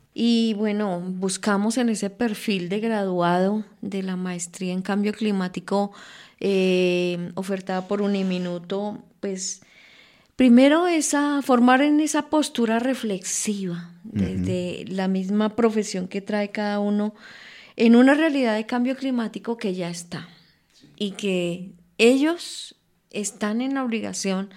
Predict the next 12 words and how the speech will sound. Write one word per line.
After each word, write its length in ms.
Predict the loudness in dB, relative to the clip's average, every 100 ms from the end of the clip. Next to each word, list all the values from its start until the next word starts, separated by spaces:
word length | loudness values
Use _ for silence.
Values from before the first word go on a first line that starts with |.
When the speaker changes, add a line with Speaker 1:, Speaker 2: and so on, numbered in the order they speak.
| -20 -20 -20 -2
Speaker 1:
ahora 640 | 4 6 6 6 2 2
de 500 | 2 2 2 0 -4 -12 _ _ 2
mirar 460 | 4 4 4 2
sus 240 | 0 -4 -4
causas, 540 | 6 8 8 6 0
consecuencias, 1120 | 0 0 0 -4 -2 -2 -2 -2 -4 -6 -10 _ -20 -6
para 220 | 0 0 2
llevar 360 | 0 0 0
a 100 | -2
cabo 260 | 0 0 0
esas 240 | -2 -4
iniciativas 880 | -2 -2 -4 -8 -6 -8 -8 -12